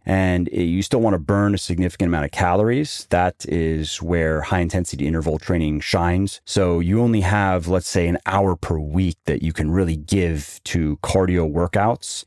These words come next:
You might wanna consider doing some high intensity stuff, but if you can get out and walk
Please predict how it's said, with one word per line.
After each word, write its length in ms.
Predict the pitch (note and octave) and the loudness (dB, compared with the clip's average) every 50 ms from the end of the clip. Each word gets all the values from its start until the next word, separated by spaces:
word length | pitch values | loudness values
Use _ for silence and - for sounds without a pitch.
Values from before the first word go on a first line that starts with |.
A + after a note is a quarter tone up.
| _ - | _ -2
You 120 | G#2 G#2+ | 0 2
might 200 | G#2+ A2+ A2 G2 | 2 2 2 2
wanna 200 | G#2+ G#2 G2 G2 | 2 0 0 0
consider 480 | - - F#2 E2 - C3 A#2 G2 G2 F2+ | -2 -2 -4 0 0 0 2 2 2 2
doing 240 | F2 F#2 F2 E2+ | 2 2 0 0
some 140 | - - F2 | -2 -2 -2
high 160 | D#2 E2+ F2 | 0 0 2
intensity 500 | D#2+ D#2 D2 - F2+ E2+ E2+ - G2+ G#2+ | 0 0 0 0 -2 -2 -2 -2 -2 -2
stuff, 340 | G#2+ - - B2 A#2+ A#2+ - - | -2 0 2 2 2 0 0 -2
but 240 | F#2 B2+ C3 - | 0 0 0 0
if 140 | - G2 - | 0 -2 -2
you 80 | G#2+ G2 | -2 -2
can 380 | - - - B2+ B2+ B2+ B2 | -2 -2 0 2 2 2 2
get 160 | G#2+ F#2 F#2 D#2+ | 2 2 2 2
out 440 | E2+ G2 A2 C3+ D3+ - - - - - | 2 2 2 0 0 -2 -6 -8 -4 -2
and 480 | E2 F2+ E2+ E2+ D#2+ D#2 D#2 D#2 D2+ - - - | 0 0 2 0 0 0 -2 -2 -4 -6 -10 -14
walk 460 | - D#2 D#2+ E2 F#2+ G#2+ G2 F2 - | -10 -6 -2 2 2 4 2 2 0